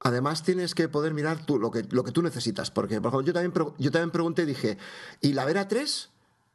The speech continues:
Es más cara, vale doscientos y, vale, doscientos y pico euros creo que son. Sí, pero me, a mí me dijo Filip, y luego lo estuve leyendo, que es verdad, si tienes wifi en, en tu casa, te, la Vera tres es que te sobra.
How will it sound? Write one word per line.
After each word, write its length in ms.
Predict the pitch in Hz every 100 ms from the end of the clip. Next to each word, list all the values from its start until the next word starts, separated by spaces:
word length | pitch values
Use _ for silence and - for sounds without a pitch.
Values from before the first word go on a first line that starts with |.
| _ - -
Es 140 | 110 131
más 200 | 139 -
cara, 200 | 202 131
vale 160 | 151
doscientos 380 | 160 160 156 143
y, 260 | 143 135 104
vale, 340 | - 131 87
doscientos 440 | 76 101 120 135 123
y 20 |
pico 220 | 131 131
euros 200 | 139 127 -
creo 160 | 123
que 100 | 117
son. 280 | 127 160 160 - - - - - - - _
Sí, 360 | - 156 135 - - -
pero 160 | 147
me, 200 | 143 143
a 80 | 143
mí 100 | 156
me 80 | 175
dijo 280 | 170 - 160
Filip, 340 | 151 143 190
y 200 | - 120
luego 180 | 127 143
lo 40 | 156
estuve 180 | 160 151
leyendo, 200 | 165 156
que 60 |
es 60 | 131
verdad, 260 | 110 107 95
si 120 | 135
tienes 300 | 170 208 139
wifi 380 | 160 160 147 135
en, 160 | 120 -
en 180 | 120 120
tu 100 | 123
casa, 360 | 143 175 277 - _ _ _ -
te, 260 | 120 117
la 180 | 110 120
Vera 220 | 135 147
tres 180 | 160 160
es 120 | 160
que 120 | -
te 120 | 143 127
sobra. 420 | 175 190 - -